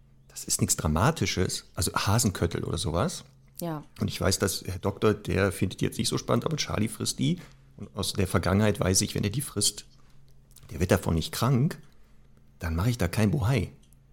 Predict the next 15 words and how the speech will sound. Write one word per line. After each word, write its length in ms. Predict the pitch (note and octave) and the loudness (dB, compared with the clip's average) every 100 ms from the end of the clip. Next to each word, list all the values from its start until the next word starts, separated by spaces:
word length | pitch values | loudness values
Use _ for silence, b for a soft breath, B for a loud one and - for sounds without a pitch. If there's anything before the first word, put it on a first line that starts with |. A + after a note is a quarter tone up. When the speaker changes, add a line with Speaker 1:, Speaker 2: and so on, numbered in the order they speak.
| - | -12
Speaker 1:
Also 180 | - F2+ | -2 2
genau, 260 | F#2 G#2 A2+ | 6 6 6
was 220 | F#2+ - | 4 0
du 80 | - | 0
sagst, 200 | G2 - | 0 0
ist 100 | - | -2
ja 60 | G#2+ | -4
die 80 | - | -4
Gefahr, 500 | - - G2+ B2+ F3 B B B - | -8 -2 0 0 -2 B B B -20
dass 140 | - - | -12 -6
die 100 | F#2+ | -2
Hunde 220 | G2 F#2 | -2 0
ja 100 | - - - | -2 -4 -8
eher 200 | D#2+ F#2 | 0 2
lernen, 460 | G2 A2+ C3+ F3 | 4 4 2 0